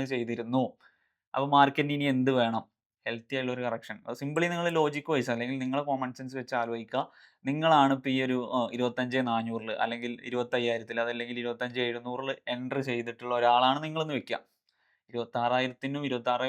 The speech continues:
ഒരുന്നൂറിൻ്റെ ഒക്കെ അവിടെ മാർക്കറ്റ് എത്തുന്ന സമയത്ത് നിങ്ങൾ പ്രോഫിറ്റിലാണ്. ആ പ്രോഫിറ്റ് നിങ്ങൾക്ക് കിട്ടണമെന്നുണ്ടെങ്കിൽ എന്ത് ചെയ്യേണ്ടിയിരിക്കുന്നു?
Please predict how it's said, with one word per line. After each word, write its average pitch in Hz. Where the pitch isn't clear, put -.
ഒരുന്നൂറിൻ്റെ 123
ഒക്കെ 135
അവിടെ 123
മാർക്കറ്റ് 120
എത്തുന്ന 123
സമയത്ത് 120
നിങ്ങൾ 117
പ്രോഫിറ്റിലാണ്. 127
ആ -
പ്രോഫിറ്റ് 120
നിങ്ങൾക്ക് 147
കിട്ടണമെന്നുണ്ടെങ്കിൽ 139
എന്ത് 127
ചെയ്യേണ്ടിയിരിക്കുന്നു? 120